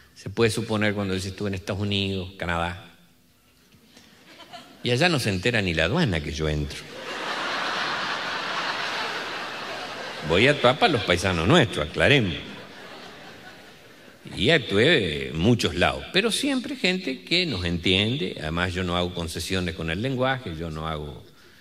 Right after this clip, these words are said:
trato con eso, porque lo que estoy defendiendo es la tradición oral y no voy a ir a venderme para ganar un mercado. Yo sigo con lo mío.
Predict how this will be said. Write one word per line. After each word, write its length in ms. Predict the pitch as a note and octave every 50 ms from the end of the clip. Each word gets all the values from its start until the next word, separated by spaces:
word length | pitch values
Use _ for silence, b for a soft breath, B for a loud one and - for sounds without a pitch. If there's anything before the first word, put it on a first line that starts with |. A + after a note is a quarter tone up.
| B B B B _
trato 380 | - G#2 G2 F2+ - - F#2+
con 160 | - B2 A#2 G#2+
eso, 180 | G2+ - F#3
porque 260 | F#3 E3+ G2 F2 -
lo 100 | E2 E2
que 80 | D#2 E2
estoy 180 | E2 - F#2 G2
defendiendo 540 | F#2+ F2 - A#2 A2+ G#2+ G#2 A2 B2+ C3
es 60 | G#2+ F2+
la 140 | F2 E2
tradición 440 | E2 E2 F2 E2 D2+ D#2+ G2+ G2+ G#2+
oral 240 | G#2 F#2 G#2 C#3 D#3
y 60 | A#2
no 140 | E2 E2 D#2+
voy 120 | D#2 E2
a 60 | D#2+ D#2+
ir 120 | E2 E2
a 60 | E2
venderme 520 | E2+ F2 F2 E2 E2+ E2+ F2 F2+ F#2+ G2 G2 B B B B B B B B B _
para 140 | - D#2+ D#2
ganar 260 | D#2 D#2 D#2 D#2+ D#2+
un 100 | D#2 D2
mercado. 400 | D2+ D#2 D#2+ E2+ - C3+ - D2+ C#2 - - - - -
Yo 180 | D#2+ A#2 - - - - - - - - - -
sigo 300 | - E2 G2 A#2+ C#3+ C#3
con 160 | A#2+ F#2+ E2+
lo 60 | D#2
mío. 260 | D#2+ E2+ D2 C#2 C2